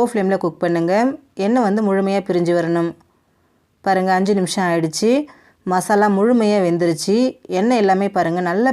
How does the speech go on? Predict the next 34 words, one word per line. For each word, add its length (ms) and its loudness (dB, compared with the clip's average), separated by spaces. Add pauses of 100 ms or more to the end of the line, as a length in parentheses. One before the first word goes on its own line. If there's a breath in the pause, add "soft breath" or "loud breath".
பிரிஞ்சு 360 0
வந்திருக்கு. 400 0 (1300 soft breath)
இந்த 180 4
ஸ்டேஜில் 420 2
நீங்க 220 2 (140)
பன்னீர் 340 0
சேர்க்கலாம், 480 -2
பன்னீருக்கு 420 0
பதிலா 240 2 (140)
மஷ்ரூம் 360 -2
சேர்க்கலாம், 500 -4
இல்ல 160 2
வெஜிடபிள் 400 -2
சேர்க்கறதா 360 0
இருந்தாலும் 320 0
சேர்த்துக்கலாங்க. 540 -2 (140)
ரொம்ப, 160 -4 (100)
ரொம்ப 220 0
டேஸ்டியா 440 -2
தான் 120 0
இருக்கும். 340 -4 (880 soft breath)
மிக்ஸ் 180 -4
பண்ணதுக்கு 360 0
அப்புறமா 340 -2
இதுல 180 0
தண்ணி 220 -2
சேர்த்துக்கோங்க. 440 -4 (180)
நான் 180 0
வந்து 180 -2 (220)
அரை 180 0
கப் 200 -4
அளவுக்கு 340 -2
தண்ணி 200 -2
சேர்த்துக்கிறேன். 540 -2